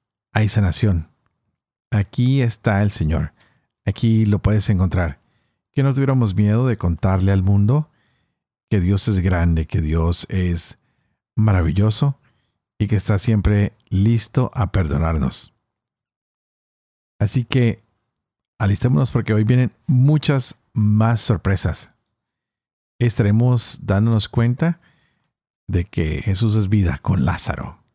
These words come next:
Y entraremos en lo que se llama la Semana de Pasión. Van a ungir los pies de Jesús. Va a tener que entrar a Jerusalén, donde es proclamado rey.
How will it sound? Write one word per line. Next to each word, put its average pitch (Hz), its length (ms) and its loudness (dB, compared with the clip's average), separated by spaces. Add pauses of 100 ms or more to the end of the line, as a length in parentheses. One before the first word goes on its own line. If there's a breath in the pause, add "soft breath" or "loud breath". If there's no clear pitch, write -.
(600)
Y 120 100 0
entraremos 104 440 0
en 117 60 0
lo 107 60 -2
que 95 100 -2
se 90 60 0
llama 87 200 0
la 104 80 0
Semana 87 400 0
de 104 80 0
Pasión. 82 560 -4 (480)
Van 107 180 0
a 110 40 4
ungir 107 180 2
los 107 180 -2
pies 101 160 -2
de 98 80 0
Jesús. 147 640 -2 (760)
Va 85 40 -2
a 82 40 -8
tener 90 240 -2
que - 80 -2
entrar 90 680 -2 (340)
a 98 100 -2
Jerusalén, 98 520 0
donde 90 240 -2
es 85 80 -6
proclamado 98 500 0
rey. 139 320 0